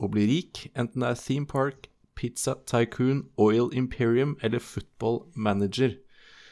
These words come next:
Ehm, sånn umiddelbart så, eh, blir jeg veldig nysgjerrig på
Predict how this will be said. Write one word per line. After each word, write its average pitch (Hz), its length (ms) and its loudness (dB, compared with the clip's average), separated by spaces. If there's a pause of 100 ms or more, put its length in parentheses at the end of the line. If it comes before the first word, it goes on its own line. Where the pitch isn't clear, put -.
(380)
Ehm, 123 800 0
sånn 143 240 -2
umiddelbart 123 560 2
så, 143 220 2 (720)
eh, 120 880 0
blir 117 160 2
jeg 117 80 4
veldig 104 180 2
nysgjerrig 107 480 -2
på - 140 -6